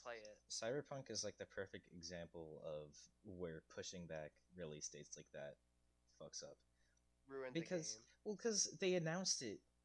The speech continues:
Speaker 2: and then they were like, "All right, well, it's gonna be, like, seven, eight years before we release it." And then when they released it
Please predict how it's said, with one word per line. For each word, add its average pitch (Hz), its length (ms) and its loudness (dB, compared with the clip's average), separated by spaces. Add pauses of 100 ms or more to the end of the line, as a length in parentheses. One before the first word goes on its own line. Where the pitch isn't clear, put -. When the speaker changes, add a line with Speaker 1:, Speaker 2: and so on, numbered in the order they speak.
(160)
Speaker 2:
and 143 120 0
then 147 120 2
they 139 100 6
were 127 100 8
like, 104 320 4 (140)
"All 110 100 8
right, 95 180 8
well, 95 180 4
it's 92 100 4
gonna 107 140 4
be, 95 120 2
like, 87 240 2
seven, 90 400 2
eight 87 200 -2
years 87 240 -2
before 90 420 -2
we 82 120 -2
release 87 380 -2
it." 82 160 -6 (380)
And 185 120 4
then 196 100 6
when 185 100 8
they 185 120 8
released 196 360 6
it 151 140 2